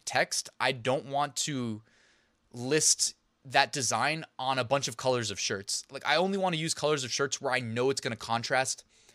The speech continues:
really well, really bold. So I'm pretty sure, I mean, I can double check, but I, I know you guys don't care that much, but I'm pretty sure I only selected black colored t-shirts for that design, like, for that design style, because I knew that the best contrast I was gonna get out of this color scheme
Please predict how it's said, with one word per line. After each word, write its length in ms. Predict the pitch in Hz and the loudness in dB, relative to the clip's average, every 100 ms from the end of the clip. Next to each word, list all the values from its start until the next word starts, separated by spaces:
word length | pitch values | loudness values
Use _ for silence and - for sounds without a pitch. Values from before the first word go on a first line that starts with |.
| _ _ _ | _ _ _
really 380 | 123 143 160 156 | -4 2 4 2
well, 320 | 110 127 143 | 4 4 4
really 280 | 123 139 131 | 0 -2 -4
bold. 500 | 98 107 131 160 156 _ _ - - _ _ _ _ | -2 0 0 -2 -10 _ _ -20 -20 _ _ _ _
So 220 | - 165 | 2 4
I'm 100 | 151 | 4
pretty 200 | - 220 | 2 2
sure, 400 | - 160 170 220 _ - | 4 6 2 0 _ -8
I 60 | |
mean, 100 | 131 | 0
I 60 | 139 | 0
can 140 | 160 | 2
double 200 | 143 120 | 4 4
check, 300 | 104 123 123 | 4 2 2
but 240 | - 101 - | -2 -6 -6
I, 160 | 101 - - | -10 -10 -10
I 80 | 87 | -8
know 140 | 135 147 | 2 4
you 100 | 127 | 4
guys 140 | 101 | 0
don't 120 | 110 | -2
care 120 | - | -4
that 140 | 98 90 | -4 -6
much, 200 | 95 - | -8 -2
but 140 | 170 | 4
I'm 80 | 170 | 6
pretty 200 | 180 208 | 6 2
sure 160 | - 190 | 6 6
I 80 | |
only 280 | - 143 143 | 6 0 2
selected 400 | 131 123 113 123 | 2 2 0 -2
black 360 | 110 110 104 - _ | 2 2 2 -6 _
colored 280 | - 117 101 | -6 -4 -2
t-shirts 640 | - 107 113 113 - - - _ | -2 -2 -2 -2 -4 -6 -8 _
for 360 | - 151 147 | -6 4 4
that 380 | 131 113 113 101 | 6 6 4 2
design, 420 | 110 98 104 95 98 | -6 -4 -2 -4 -8
like, 140 | 107 | -10
for 160 | - 151 | -2 2
that 180 | 131 113 | 2 0
design 280 | 110 101 | -6 -6
style, 300 | 101 - 85 | -8 -8 -8
because 200 | 95 - | -8 0
I 100 | 131 | 0
knew 340 | 123 123 147 160 | 0 -2 -4 -2
that 200 | 131 - | -4 -4
the 60 | |
best 300 | - 135 - | -4 -2 -2
contrast 460 | - 123 120 131 120 | -2 -4 -2 -2 -2
I 60 | 117 | -6
was 120 | 113 | -4
gonna 140 | 117 | -6
get 220 | 95 123 - | -2 -2 -2
out 140 | 123 | -4
of 120 | 120 | -4
this 140 | 110 104 | -6 -6
color 240 | - 123 | -4 -2
scheme 360 | 143 180 175 | -2 -4 -6